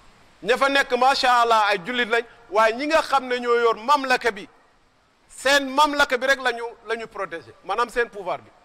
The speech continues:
Ñoom seen pouvoir bi fekk laaluñ ko rek, leneen li ci des seen yoo nekku ci. Te loolu nag,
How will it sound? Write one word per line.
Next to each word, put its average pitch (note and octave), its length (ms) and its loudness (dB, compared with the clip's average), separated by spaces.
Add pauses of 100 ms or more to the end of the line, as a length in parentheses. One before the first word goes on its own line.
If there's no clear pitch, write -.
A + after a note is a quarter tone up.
(1200)
Ñoom B3+ 240 0
seen C#4+ 200 0
pouvoir C#4+ 300 2
bi B3 60 -10
fekk D4 180 0
laaluñ C#4+ 300 2
ko B3 100 0
rek, C4+ 160 2
leneen A#3+ 320 0
li A#3 80 -12
ci A#3 80 -12
des A3 100 -2
seen G#3 200 -6
yoo F#3+ 100 -6
nekku F3 240 -10
ci. - 120 -20 (1800)
Te A#3 120 2
loolu B3 280 4
nag, D4+ 160 2